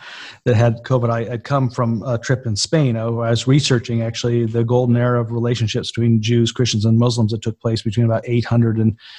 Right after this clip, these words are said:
twelve hundred, um, C E. And, um, and Spain wasn't on the hot list for covid when we were over there, but then, um, two days later, I developed,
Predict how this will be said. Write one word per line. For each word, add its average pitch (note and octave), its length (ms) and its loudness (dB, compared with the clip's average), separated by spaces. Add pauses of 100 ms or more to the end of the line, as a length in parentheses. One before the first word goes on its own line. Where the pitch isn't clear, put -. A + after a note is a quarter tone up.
(260)
twelve A#2 260 -2
hundred, A2+ 460 0
um, G#2+ 320 0 (240)
C C3 540 0
E. - 40 -4
And, A2+ 480 0 (120)
um, G#2+ 360 -2 (100)
and A2 320 2 (300)
Spain C3+ 380 0
wasn't C#3 260 0
on C#3 120 0
the A2+ 60 -2
hot C#3+ 280 -6
list - 480 -6
for C3 160 -6
covid D3 460 0
when B2+ 320 2
we B2 280 2
were A#2 240 2
over C#3 160 2
there, C#3 240 0
but B2+ 220 -4
then, B2 400 0
um, A2+ 320 -2 (160)
two D3 160 0
days C3 320 0
later, B2+ 280 2
I A2+ 120 0
developed, A#2+ 400 0